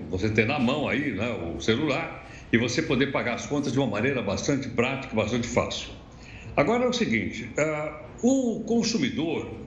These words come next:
ele ganhou, mas a pergunta que não quer calar é o seguinte, quem perde? Olha, quem perde são os bancos. Por que razão? Porque os bancos tinham duas formas de transferência de dinheiro, você deve estar lembrado.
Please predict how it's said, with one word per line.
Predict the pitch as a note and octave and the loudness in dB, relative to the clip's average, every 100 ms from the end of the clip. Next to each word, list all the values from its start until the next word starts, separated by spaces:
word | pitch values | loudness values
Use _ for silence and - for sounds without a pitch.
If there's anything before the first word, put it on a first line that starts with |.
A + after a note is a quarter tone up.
| - | 0
ele | G#3 A3+ A#3 A3+ | 0 2 0 0
ganhou, | F3+ A3+ F#3 C#3+ A2+ - - - - - - - | 2 2 2 -2 -4 -10 -16 -16 -16 -16 -14 -4
mas | D3 | 2
a | G#3+ | 2
pergunta | G#3+ G#3+ G3+ G#3 | 2 2 2 2
que | G3 | 2
não | E3+ | 2
quer | D3+ D#3 | 2 0
calar | C3 D#3 | 0 -2
é | |
o | |
seguinte, | D#3 E3 G2 F#2+ - | 0 0 0 -2 -2
quem | - C#4 C#4 - | 2 2 2 -2
perde? | - D#3 G#2+ - G#2+ - - - - - - | -2 -2 -4 -8 -10 -12 -14 -16 -16 -12 -2
Olha, | - F#2+ | 0 2
quem | C4+ C#4 | 2 2
perde | - E3 G#3 B3+ B3 - - | 2 2 2 -6 -8 -10 -14
são | - - | -2 0
os | A#2+ C3+ | 2 4
bancos. | A#3+ A#3 - - - - | 2 2 -6 -12 -14 -4
Por | A3 | 0
que | A3+ | 2
razão? | G3 C#3 G2+ D#2+ - - - - - - - | 2 0 -2 -4 -6 -14 -14 -16 -18 -14 2
Porque | G#3 G3+ | 2 4
os | C#4 A3+ | 2 2
bancos | - D#3+ G#3 - G3 - | 2 2 2 -6 -6 -2
tinham | G#3+ F#3 | -2 0
duas | C#3 B3+ A3+ - | 0 0 -2 -2
formas | F#3+ G#3 G3 E3 | -2 0 0 2
de | F#3 D#3+ B2+ A#2 | 2 2 0 0
transferência | E3+ - C#3+ D3+ F3+ - D3 | 0 0 0 0 -2 -2 -2
de | C3+ | 0
dinheiro, | C#3 A2+ G2+ G2+ | 2 2 0 -4
você | - | -2
deve | F3+ | 0
estar | F#3 | 2
lembrado. | F#3 F3 A#2 F2+ D2+ - | 0 0 0 -2 -6 -12